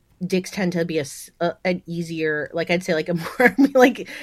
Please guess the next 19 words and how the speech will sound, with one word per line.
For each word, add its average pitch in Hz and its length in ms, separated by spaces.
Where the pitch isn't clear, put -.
straightforward 190 1040
process. 180 520
But 240 160
I 233 60
wouldn't, 233 400
I, 185 180
I 196 80
would 202 200
also 220 320
say 180 260
that, 180 160
like, 170 220
what 180 280
works 180 300
for 165 260
one 156 440
dick 175 340
<laughs> - 20
owner 226 240